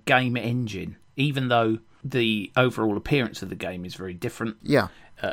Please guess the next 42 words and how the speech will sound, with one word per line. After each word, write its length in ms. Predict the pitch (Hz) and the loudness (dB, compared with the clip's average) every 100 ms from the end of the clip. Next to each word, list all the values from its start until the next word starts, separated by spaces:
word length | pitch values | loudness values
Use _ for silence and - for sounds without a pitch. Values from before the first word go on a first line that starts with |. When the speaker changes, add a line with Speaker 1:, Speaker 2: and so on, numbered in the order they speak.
| - | -4
Speaker 1:
it's 220 | 110 - | -4 -2
a 80 | 95 | -2
side 400 | - 160 135 120 | 2 8 8 8
scroller 540 | - - 107 107 117 110 | 2 0 2 4 4 4
rather 300 | 107 107 101 | 2 0 -6
than 180 | 98 | -6
top 380 | 101 - 110 - | -6 -6 -6 -6
down. 480 | 117 107 107 107 107 | -4 0 0 0 -2
Speaker 2:
Yeah. 280 | - 123 101 - - - 117 | -2 0 -2 -8 -20 -14 2
Speaker 1:
You 160 | 120 | 2
know, 300 | 113 90 90 - | 4 0 -4 -8
you, 240 | 127 113 123 | -4 -2 0
you, 380 | 131 131 139 - 139 - | 0 -2 -4 -8 -6 4
to 140 | 151 | 6
look 200 | 160 - | 6 6
at 80 | 117 | 4
it, 120 | 104 | 0
you 160 | 117 117 | -2 -2
wouldn't 280 | 127 113 - | -2 -4 -4
think 440 | 120 107 107 - - | -2 -2 -4 -12 -8
Sensible 460 | - 120 - 101 98 | -4 -2 -2 -8 -6
Soccer, 320 | 123 - 98 - | -6 -4 -8 4
but 320 | 196 120 107 - | 6 6 4 0
there 300 | 139 135 151 | 4 8 10
are 300 | 160 165 151 | 10 8 6
Sensible 440 | - 143 131 135 | 0 -4 -4 -12
Soccer 400 | 123 135 - 127 - | -10 -8 -6 -8 -4
elements. 500 | 123 110 104 82 - - | -4 -4 -8 -12 -16 -10
You, 160 | 127 - | -10 -10
the, 160 | 131 - | -14 -12
the, 360 | 120 120 113 - - | -8 -4 -4 -6 -10
the 120 | 123 | -10
movement, 600 | 120 139 135 - 131 113 _ _ _ | -6 -4 -6 -6 -8 -8 _ _ _
the, 200 | 131 127 - - | -8 -8 -8 -10
the 180 | 170 135 | -8 -6
control. 760 | - 117 - 135 120 120 117 - - - - | -6 -6 -2 2 2 2 -6 -16 -20 -20 0
Speaker 2:
Yeah, 140 | 147 131 | 4 6
if 160 | 170 | 4
Speaker 1:
There 80 | 131 | 4
Speaker 2:
you 80 | 196 | 6
go 180 | 208 | 10
Speaker 1:
does, 60 | 220 | 10